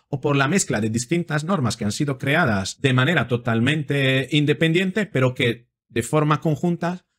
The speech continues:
pueden llegar a decretar que algo sea ilegal. Para finalizar su discurso, dijo que la humanidad es, eh, probablemente la única conciencia, eh, en esta parte de la galaxia. Considera que dentro de la galaxia donde nosotros habitamos, solo los seres humanos posiblemente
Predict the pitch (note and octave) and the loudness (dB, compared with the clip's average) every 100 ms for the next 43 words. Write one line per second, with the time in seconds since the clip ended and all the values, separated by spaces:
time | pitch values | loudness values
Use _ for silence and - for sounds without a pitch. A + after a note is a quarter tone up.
0 | _ - D3 C#3+ D3+ A2+ A2 B2 - A#2+ | _ 0 2 4 2 0 0 0 -2 -2
1 | B2 G#2 A#2+ A#2 A#2 C#3 B2+ A2 A#2 A#2+ | -4 -2 -4 -2 -2 -2 0 0 2 0
2 | - G2 E2+ D#2+ - _ _ _ _ - | 0 -2 -2 -6 -20 _ _ _ _ -4
3 | - C3 C3 B2+ G#3+ G3 C#3 B2 A3 - | -2 0 2 2 2 2 2 0 0 0
4 | G#2 G#2+ A2 D3 D#3+ - B2+ A2+ A#2+ A#2+ | 0 -2 -2 -4 -4 -2 0 0 0 0
5 | A#2 D#3 F3+ - C3+ - - - - A#2+ | 0 -2 -4 -4 -4 -6 -10 -20 -6 -2
6 | A#2 B2 D#3 E3 D#3 A#2+ D3 C#3+ B2 A2+ | 0 0 0 -2 0 0 -2 -2 -4 -6
7 | G#2+ C#3+ D3+ - D3+ G3 _ _ _ _ | -2 -2 -2 -2 -4 -6 _ _ _ _
8 | _ A#2 A#2 A2+ C3 B2+ A#2+ C3+ D3 B2 | _ -4 -4 0 0 0 -2 -2 0 0
9 | G#2+ G2+ F#2+ - F2 E2 A2+ G#2 A2+ - | 0 0 -2 -4 -8 -8 -6 -4 -4 -4
10 | B2+ A#2 G#2 C3 B2+ B2 A#2 A2+ A2+ D3+ | -2 -2 -2 -4 -2 -2 0 -2 -2 -2
11 | - D3 C3 G#2+ G#2 G#2 G2 - B2 A#2+ | -2 -6 -4 -4 -2 -4 -6 -8 -6 -8
12 | - B2 A#2+ - C3+ D#3 - _ _ _ | -6 -6 -4 -4 -4 -8 -10 _ _ _
13 | - D#3 D3+ B2+ - B2 A#2+ A#2+ B2 C#3 | -6 0 2 2 2 0 0 0 0 -2
14 | - A#2+ - A#2 A2+ B2 B2 C#3 | -2 -2 2 2 4 4 2 -2